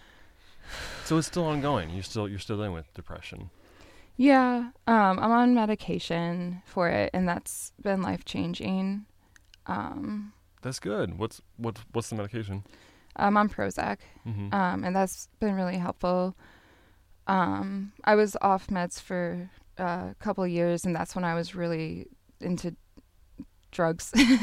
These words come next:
Speaker 1: Oh, yeah.
Speaker 2: So, um, no, the medicine actually keeps me clean,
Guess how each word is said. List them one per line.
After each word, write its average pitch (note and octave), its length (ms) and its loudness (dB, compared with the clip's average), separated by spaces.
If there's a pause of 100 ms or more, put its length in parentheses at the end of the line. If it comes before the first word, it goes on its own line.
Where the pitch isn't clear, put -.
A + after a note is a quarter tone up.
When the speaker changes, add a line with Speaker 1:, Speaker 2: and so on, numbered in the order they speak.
(560)
Speaker 1:
Oh, A#3+ 60 -2
yeah. A3 300 4
Speaker 2:
So, - 240 -4 (840)
um, D#3+ 300 0
no, F3 220 4
the E3+ 120 2
medicine E3+ 500 0
actually E3 300 -6
keeps - 260 -8
me E3+ 80 -2
clean, E3+ 420 -4